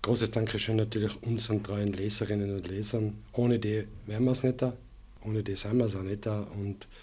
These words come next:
egal, ob das print oder digital ist, wir erleben auf allen beiden Ebenen sehr gute Zuwächse. An der Seite oder von der Seite von mir auch nochmal ein herzliches Dankeschön. Ich glaub, das ist ganz wichtig. Wir schätzen das sehr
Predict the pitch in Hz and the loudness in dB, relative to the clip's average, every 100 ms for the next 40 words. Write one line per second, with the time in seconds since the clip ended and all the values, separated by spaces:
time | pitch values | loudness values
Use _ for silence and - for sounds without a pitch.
0 | - - - 107 104 107 107 107 104 - | -20 -20 -12 -6 -2 -2 -2 -2 -4 -2
1 | 104 107 101 98 107 104 101 90 98 104 | -2 -2 -4 -6 -8 -8 -8 -8 -4 -4
2 | 101 - 98 98 98 95 92 98 101 101 | -4 -8 -6 -6 -8 -10 -6 -4 -4 -4
3 | 98 98 101 98 98 95 98 101 95 95 | -6 -4 -4 -4 -4 -4 -4 -4 -4 -6
4 | - - - - - - 101 - 101 104 | -8 -18 -20 -20 -16 -6 -4 -4 -6 -6
5 | - 117 113 110 - 110 107 - - - | -2 0 0 0 0 0 -2 -10 -20 -20
6 | - - 101 101 98 104 101 101 104 98 | -20 -10 -6 -4 -2 -2 -2 -4 -2 -4
7 | 95 92 95 95 95 - 92 101 92 90 | -4 -6 -6 -6 -6 -6 -6 -8 -8 -6
8 | 95 92 - 92 92 92 90 98 - - | -6 -8 -8 -6 -6 -6 -8 -8 -8 -8
9 | 98 - 107 - 101 98 98 - 95 98 | -8 -6 -6 -4 -6 -6 -8 -8 -8 -8
10 | - 98 - - - - _ - 104 113 | -8 -8 -10 -14 -20 -20 _ -2 0 2
11 | 110 113 - 107 92 95 101 101 - 90 | 0 -4 -2 -4 -2 -2 -2 -4 -4 -6
12 | 90 - 92 110 | -6 -6 -4 -4